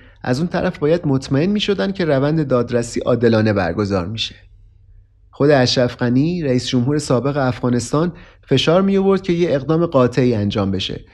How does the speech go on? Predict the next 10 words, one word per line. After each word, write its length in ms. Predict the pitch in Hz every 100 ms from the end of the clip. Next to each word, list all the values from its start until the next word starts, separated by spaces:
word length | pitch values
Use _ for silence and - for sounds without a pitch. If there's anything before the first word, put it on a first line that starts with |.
| - -
می‌گفت: 260 | 120 151
«ما 120 | 160 156
اجازه 320 | 139 131 156
نمی‌دیم 440 | 170 147 117 117
اوباش 440 | 117 120 117 135 151
خیابونی 560 | - 135 120 110 123
عدالت 440 | 117 107 101 104 -
رو 100 | 98
اجرا 260 | 95 101
کنن.» 300 | 71 55 55